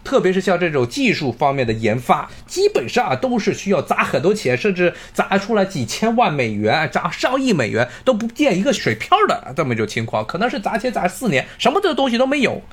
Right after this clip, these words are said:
那这个你怎么跟股东去说啊？怎么跟这些大股东去说啊？如果这砸四年什么成果都没有的，直接啪把你这个C E O就给开了。所以现在C E O全部都是M B A风格，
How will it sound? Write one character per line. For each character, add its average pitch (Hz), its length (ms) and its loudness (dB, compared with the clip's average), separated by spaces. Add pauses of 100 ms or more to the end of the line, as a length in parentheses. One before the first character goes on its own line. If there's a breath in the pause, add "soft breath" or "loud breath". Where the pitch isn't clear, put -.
(240 loud breath)
那 254 80 4
这 339 160 2
个 233 80 2
你 262 100 0
怎 240 100 2
么 160 80 2
跟 160 200 2
股 139 100 -4
东 123 160 0
去 131 100 -6
说 - 300 -6
啊？ 147 180 -6
怎 214 140 2
么 269 140 2
跟 349 180 0
这 294 100 0
些 220 120 0
大 185 160 0
股 131 120 -4
东 120 140 0
去 123 120 -4
说 123 220 -8
啊？ - 300 -12 (540)
如 165 160 -4
果 180 100 2
这 170 160 -2
砸 156 180 0
四 151 120 -4
年 170 60 2
什 - 120 -2
么 254 100 2
成 208 160 -2
果 190 120 0
都 180 40 2
没 175 120 0
有 139 100 0
的， 123 60 0
直 208 120 -2
接 392 200 0
啪 381 280 -2
把 131 140 -2
你 135 100 -2
这 110 200 -2
个 107 40 -2
C 117 180 -6
E 107 60 -2
O 107 80 2
就 101 120 0
给 95 120 -8
开 135 220 0
了。 113 220 -2
所 - 120 -2
以 285 40 -6
现 285 100 -2
在 196 60 2
C 226 160 -2
E - 20 -2
O 226 80 0
全 190 200 -2
部 339 100 -2
都 220 140 0
是 190 100 0
M 127 360 0
B 117 160 -4
A 131 140 -2 (180 loud breath)
风 185 220 0
格， 120 240 0